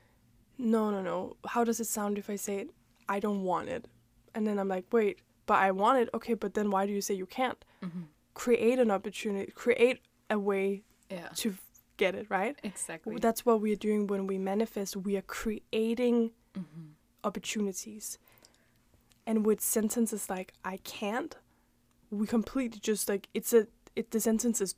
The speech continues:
Speaker 1: done. There's nothing, there's no window, there's
Speaker 2: Yeah.
Speaker 1: nothing that can be open or come in
Speaker 2: Exactly.
Speaker 1: through
Speaker 2: I
Speaker 1: that.
Speaker 2: mean, you've created a blockage then.
Speaker 1: Yeah.
Speaker 2: And the universe will never grant you anything.
Speaker 1: Because it thinks that you don't want it.
Speaker 2: Mm-hmm.
Speaker 1: Say,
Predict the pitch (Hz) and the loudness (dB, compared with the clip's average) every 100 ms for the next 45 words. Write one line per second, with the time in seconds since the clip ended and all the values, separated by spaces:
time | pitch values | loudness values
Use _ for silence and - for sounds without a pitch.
0 | - 175 180 185 214 190 220 214 226 262 | -2 -2 -2 -6 -4 -2 2 2 2 0
1 | 226 202 247 240 202 190 190 190 208 208 | 2 6 6 6 4 2 0 -2 0 0
2 | 220 226 233 214 196 208 190 196 - 202 | 2 2 0 -2 -4 -6 -6 -8 -4 -2
3 | 208 214 202 - - 208 208 196 196 _ | -2 -2 -6 -8 -10 -8 -6 -6 -8 _
4 | _ _ - 233 - 254 - 202 202 190 | _ _ -12 -10 -8 -8 -8 -6 -4 -2
5 | 233 240 226 220 226 - 226 202 190 185 | 0 0 -2 -4 -6 -4 -6 -6 -6 -6
6 | 190 214 - - 165 202 196 - _ - | -8 -12 -12 -12 -8 -8 -10 -16 _ -8
7 | 208 208 202 214 254 247 196 - 196 190 | -6 -6 -6 -2 0 0 -4 -6 -8 -8
8 | 190 196 175 170 247 240 185 175 285 - | -8 -8 -6 -4 -4 -6 -6 -4 -6 -8
9 | - 220 294 - - 233 233 240 - 277 | -8 -6 -6 -8 -10 -4 -4 -4 -2 -2
10 | 254 214 220 214 - _ _ - 208 202 | -2 -4 -4 -6 -10 _ _ -4 -2 -2
11 | 370 269 294 - 240 403 440 _ _ _ | -4 -6 -6 -4 -4 -4 -14 _ _ _
12 | _ _ _ - - 240 240 | _ _ _ -4 2 4 2